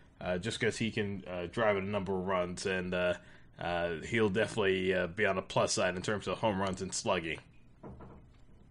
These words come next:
Number fifty-five, Eric Hosmer, now with the San Diego Padres first base.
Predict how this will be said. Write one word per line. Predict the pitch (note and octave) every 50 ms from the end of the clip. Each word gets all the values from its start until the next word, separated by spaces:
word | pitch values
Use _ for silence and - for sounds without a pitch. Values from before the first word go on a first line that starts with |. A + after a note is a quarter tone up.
| - - - - - - - - - - - -
Number | C3 D#3 F3+ G3+ F#3+ F#3
fifty-five, | F3+ - G3+ F#3+ F#3+ D#3+ D3+ - - F3 E3+ E3+ D#3+ C#3+ C3 G#2 F2+ - - - - -
Eric | E3 E3+ E3+ - -
Hosmer, | D#3+ D#3+ D#3+ E3+ E3+ D#3 B2+ C3+ B2 A2+ F#2 F2 D#2+ D#2 - -
now | G2 B2 C3+ C#3 D3 D3 D3+ D3+ D3+ D3
with | C3+ C3 C3+ C3+ C3 C3 - -
the | B2+ B2+ B2 B2+ B2+ B2 B2 A#2+ A#2+ A#2+ -
San | - - D3 C#3+ C#3+
Diego | C#3 C#3 C#3 C#3 B2 C3 A#2+
Padres | - - - C3+ C3 C3 C3 B2+ B2+ B2+ B2+ B2+ A#2+ -
first | - - C#3 C3 B2+ - -
base. | - B2 A2+ G2 F2 - -